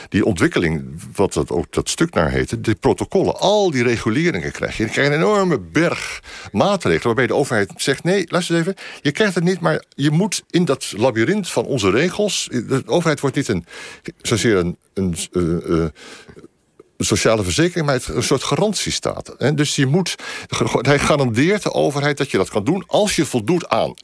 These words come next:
A, B, C, D, E, enzovoort. En dan ontstaat er dus een heel ander probleem.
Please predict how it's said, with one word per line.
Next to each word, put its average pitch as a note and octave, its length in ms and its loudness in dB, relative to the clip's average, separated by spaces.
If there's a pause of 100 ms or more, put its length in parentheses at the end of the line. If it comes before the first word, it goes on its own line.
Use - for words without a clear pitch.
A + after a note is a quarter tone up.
(180)
A, C#3 200 0
B, G#2+ 80 -6 (240)
C, B2+ 400 0
D, G#2 60 -2
E, A#2 560 0
enzovoort. - 500 -4 (300)
En - 100 2
dan G3+ 100 4
ontstaat D#3+ 280 2
er - 60 -6
dus E2+ 80 -4
een - 60 2
heel D2+ 140 4
ander G#3+ 180 2
probleem. - 380 -4